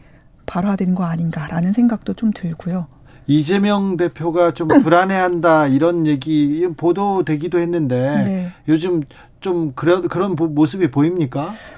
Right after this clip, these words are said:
Speaker 1: 국회 안에서는 이재명 대표답지 않게 좀 요새 브리핑에서 말도 좀 아끼려고 하고 기자들이 이제 회의 끝나고 붙거나 하면은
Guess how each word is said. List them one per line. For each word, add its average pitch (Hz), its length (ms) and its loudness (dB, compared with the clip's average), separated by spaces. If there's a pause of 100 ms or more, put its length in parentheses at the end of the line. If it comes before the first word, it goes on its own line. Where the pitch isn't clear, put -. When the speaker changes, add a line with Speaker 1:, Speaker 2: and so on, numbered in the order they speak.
Speaker 1:
국회 - 220 -2
안에서는 269 580 6
이재명 262 360 8
대표답지 247 560 0
않게 190 600 2
좀 208 240 0
요새 180 200 -4
브리핑에서 226 540 4
말도 180 240 2
좀 196 120 0
아끼려고 196 480 -2
하고 175 400 -2
기자들이 233 440 2
이제 180 140 -2
회의 294 220 -2
끝나고 269 360 4
붙거나 214 460 -4
하면은 262 400 4